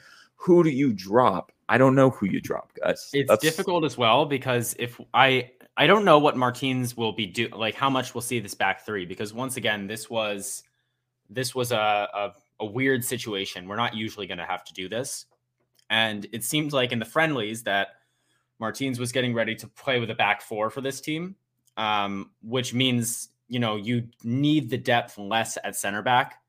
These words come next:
Speaker 2: You can maybe get away with, like, Kalogeropoulos or Avram as your sort of emergency and have, like, three or four that rotate.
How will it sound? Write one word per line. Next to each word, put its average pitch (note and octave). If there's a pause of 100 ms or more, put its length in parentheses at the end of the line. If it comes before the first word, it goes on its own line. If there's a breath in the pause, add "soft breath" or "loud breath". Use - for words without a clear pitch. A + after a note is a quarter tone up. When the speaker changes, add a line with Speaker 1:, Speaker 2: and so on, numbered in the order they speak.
(360)
Speaker 2:
You A2+
can A2+
maybe G#2+
get A2
away G2+
with, F#2+
like, F#2
Kalogeropoulos G2
or F#2+
Avram F#2+
as F#2
your F#2
sort G2
of F#2+
emergency A2
and F2+
have, F#2 (120)
like, F2+
three G#2
or F#2
four G2
that F2+
rotate. G#2+